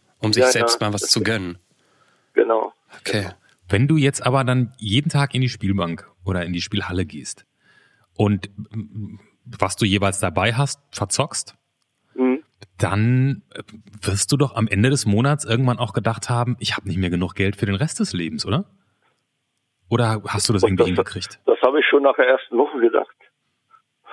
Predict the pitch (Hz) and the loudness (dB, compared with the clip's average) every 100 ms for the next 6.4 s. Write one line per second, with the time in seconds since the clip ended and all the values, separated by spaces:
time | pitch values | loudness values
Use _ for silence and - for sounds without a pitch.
0 | - - - 104 90 147 - - - - | -20 -12 -10 -4 -2 -2 -4 -20 -20 -20
1 | - - 131 156 151 147 156 160 156 147 | 2 4 6 6 6 6 6 6 6 6
2 | 143 147 139 143 151 139 131 156 127 131 | 6 6 6 6 6 4 4 6 6 4
3 | 127 147 139 156 147 143 135 147 151 139 | 2 4 2 4 0 2 4 6 6 6
4 | 131 131 - 139 131 135 135 139 143 - | 4 2 2 4 4 4 2 -2 -2 0
5 | 135 117 131 - 110 107 110 110 - _ | 2 4 2 2 0 0 0 0 0 _
6 | _ - 82 | _ -10 -8